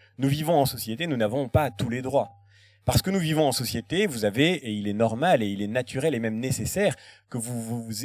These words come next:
vous puissiez vous voir reconnu, par exemple, le droit de propriété. Et si vous avez un droit de propriété sur vos biens, eh bien,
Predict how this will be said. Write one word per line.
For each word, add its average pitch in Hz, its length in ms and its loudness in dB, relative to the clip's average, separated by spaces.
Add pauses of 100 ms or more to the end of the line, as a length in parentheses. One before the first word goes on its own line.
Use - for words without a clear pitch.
(120)
vous 113 160 -6
puissiez 135 280 -2
vous 151 100 -2
voir 120 240 4
reconnu, 123 420 -2
par 120 160 -4
exemple, 104 400 -2
le 90 140 -8
droit 143 220 2
de 107 120 -8
propriété. 117 680 -6 (380)
Et 110 40 -2
si - 160 0
vous 165 160 -2
avez 151 360 6
un 104 120 -6
droit 120 220 4
de 107 80 -2
propriété 131 560 -2
sur 107 160 -4
vos 98 160 -4
biens, 156 380 -2 (240)
eh - 40 -20
bien, 139 160 2